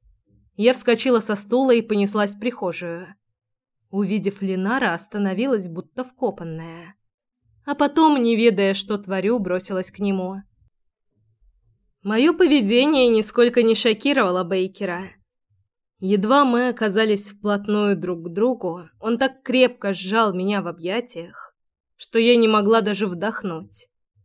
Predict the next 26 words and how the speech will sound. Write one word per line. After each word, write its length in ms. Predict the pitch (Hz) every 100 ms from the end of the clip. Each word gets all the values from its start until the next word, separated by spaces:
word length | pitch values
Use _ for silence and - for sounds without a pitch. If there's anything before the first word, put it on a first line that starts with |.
| _ _ _ _ _ _ _ _
Его 320 | 185 226 320
пальцы 340 | 302 302 302 240
впивались 580 | 240 208 175 190 208 208
мне 180 | 202
в 40 | 202
спину, 540 | - 180 170 170 185 - _ _ _ _ _ -
но 120 | 226
боль 180 | 247 285
была 240 | 208 202
сладкой 640 | 196 220 233 269 - 196 170
и 280 | - - 240
в 100 | -
то 140 | - 277
же 120 | 262
время 380 | 226 269 247 233
отрезвляющей. 1120 | 233 240 220 262 269 147 - - 156 - - _ _ _ _ _ _ _ _ -
Румянец 580 | 185 196 196 190 190 -
стыда 380 | - 202 220
опалил 380 | 214 208 196 190
мои 180 | 196 202
щёки 640 | 208 - 175 - 180 170
и 160 | - 196
заставил 520 | 196 214 240 214 208
меня 260 | 208 214 214
немного 420 | 208 214 202 208
отпрянуть. 800 | 240 - 202 165 165 202 -